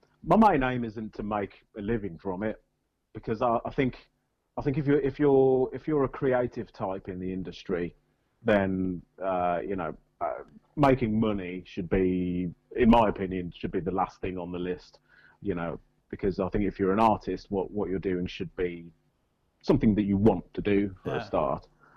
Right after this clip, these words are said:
Speaker 1: Um, uh, and, you know, and, and if other people like it and they, and they, they want to part with some of their hard-earned cash, then, then that's even better, you know.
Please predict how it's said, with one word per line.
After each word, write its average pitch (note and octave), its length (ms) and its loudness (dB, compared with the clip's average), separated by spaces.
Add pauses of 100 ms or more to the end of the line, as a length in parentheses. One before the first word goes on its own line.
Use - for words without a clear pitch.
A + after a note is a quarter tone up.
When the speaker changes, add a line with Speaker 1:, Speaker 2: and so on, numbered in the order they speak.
Speaker 1:
Um, F2+ 840 0 (440)
uh, F2+ 300 -2
and, F2+ 380 -4
you A2 100 0
know, F2+ 160 -4 (100)
and, F#2+ 260 4 (120)
and G#2+ 100 4
if G#2+ 140 2
other G#2+ 160 6
people G#2 360 2
like F2 300 4
it A2 160 6
and F#2+ 100 -2
they, F2+ 240 -4
and F#2 120 -4
they, F#2 260 -6
they F#2+ 80 -6
want F#2 240 -6
to F#2 380 -2 (480)
part G2 280 4
with F#2+ 120 -6
some G#2+ 180 -6
of F#2+ 100 -4
their F#2+ 120 -2
hard-earned F#2 520 -4
cash, F#2 460 -4
then, F#2 280 -6 (760)
then F#2+ 180 -2
that's G#2 220 -2
even G2+ 260 0
better, B2 480 0
you A2 140 0
know. F#2+ 220 -6